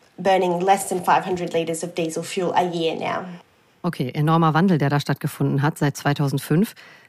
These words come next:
Speaker 2: Fünfhundert Liter Diesel am Tag, so viel haben die Vorgänger verbraucht. Und das haben sie reduziert auf weniger als fünfhundert Liter Diesel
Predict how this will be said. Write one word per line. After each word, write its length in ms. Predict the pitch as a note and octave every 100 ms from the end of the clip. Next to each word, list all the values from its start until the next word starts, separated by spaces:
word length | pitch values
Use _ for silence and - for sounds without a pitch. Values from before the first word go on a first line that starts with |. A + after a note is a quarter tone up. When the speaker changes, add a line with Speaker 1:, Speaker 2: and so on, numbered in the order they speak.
| _
Speaker 2:
Fünfhundert 680 | - - G#3 - B3+ B3 A#3
Liter 260 | F#3+ -
Diesel 320 | D#3 E3 G#3 F3
am 160 | C3+
Tag, 380 | - C3+ D3+ B3+
so 100 | -
viel 320 | E3+ F3+ D#3+ D3+ _
haben 260 | - C#3+ D3
die 100 | C#3
Vorgänger 480 | - A3 D3+ C3+
verbraucht. 560 | C3 C3+ A#2+ C3+ F#3 - - - -
Und 160 | - C#3+
das 200 | A3+ -
haben 120 | C4+
sie 120 | G#3+
reduziert 540 | G#3 F#3 F3 - A3+ -
auf 140 | D#3 -
weniger 580 | C#3+ G#3 C4+ B3 A#3+ E3+
als 160 | E3
fünfhundert 480 | - A#3 - G3+ D#3+
Liter 240 | F#3+ - D#3+
Diesel 380 | F3+ G#3 G#3